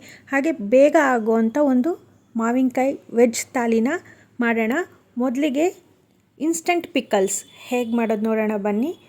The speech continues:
ಒಂದು ಬೌಲ್‌ಗೆ ಚಿಕ್ಕದಾಗಿ ಹೆಚ್ಚಿಟ್ಕೊಂಡಿರುವ ಮಾವಿನಕಾಯಿ ಪೀಸಸ್ನ ಹಾಕ್ತಾಯಿದ್ದೀನಿ. ಅದ್ರ ಜೊತೆಲಿ ಎಲ್ಲ ಸ್ಪೈಸಸ್ ಮನೇಲಿ ಯಾವುದೇದಿದೆ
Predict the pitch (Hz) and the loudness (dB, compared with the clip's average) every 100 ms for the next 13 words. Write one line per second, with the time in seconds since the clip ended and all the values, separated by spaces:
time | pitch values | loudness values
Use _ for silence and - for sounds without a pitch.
0 | _ _ - 294 339 277 220 220 208 220 | _ _ -4 0 0 0 2 2 2 2
1 | 349 - _ _ _ 349 - 349 330 302 | 0 -2 _ _ _ -10 -6 0 0 2
2 | 277 269 - 277 - 247 226 240 262 381 | -2 -2 -2 -2 -2 -4 -2 0 0 0
3 | - _ _ 240 240 254 277 269 262 262 | -6 _ _ -4 0 2 2 2 -2 0
4 | 240 240 220 220 220 220 208 - - 214 | -2 -2 -4 -2 -4 -4 -8 -10 -6 -4
5 | 208 214 320 415 - - - - 269 294 | -2 -2 -2 -4 -14 -20 -10 -4 -2 0
6 | 247 240 240 311 392 - 240 254 262 285 | 0 0 0 -2 -2 -4 -2 0 2 0
7 | 285 233 220 226 - 240 254 233 220 214 | 0 -2 -2 -2 0 0 2 2 0 0
8 | 220 226 - | 2 2 0